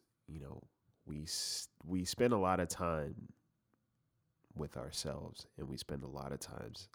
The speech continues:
upstairs in our head, and how that affects our body is, is everything. So, you know, a couple of things just on a day-to-day basis,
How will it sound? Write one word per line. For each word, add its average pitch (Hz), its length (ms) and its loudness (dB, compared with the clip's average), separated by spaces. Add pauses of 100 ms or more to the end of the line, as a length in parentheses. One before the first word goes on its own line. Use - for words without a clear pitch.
upstairs 69 520 -4
in - 100 -10
our - 200 -8
head, 69 200 -6 (1400)
and 78 140 -2
how 82 200 -2
that 76 140 -2
affects 76 340 -8
our 71 80 -4
body 73 580 -4
is, 65 320 -8
is 62 260 -10
everything. 76 540 -8
So, - 340 -4 (640)
you 82 100 0
know, 78 280 0 (1000)
a - 120 -14
couple 90 280 4
of 87 80 2
things 87 480 0
just 80 300 -2 (100)
on 87 140 -4
a 82 40 -2
day-to-day 80 500 0
basis, - 600 -6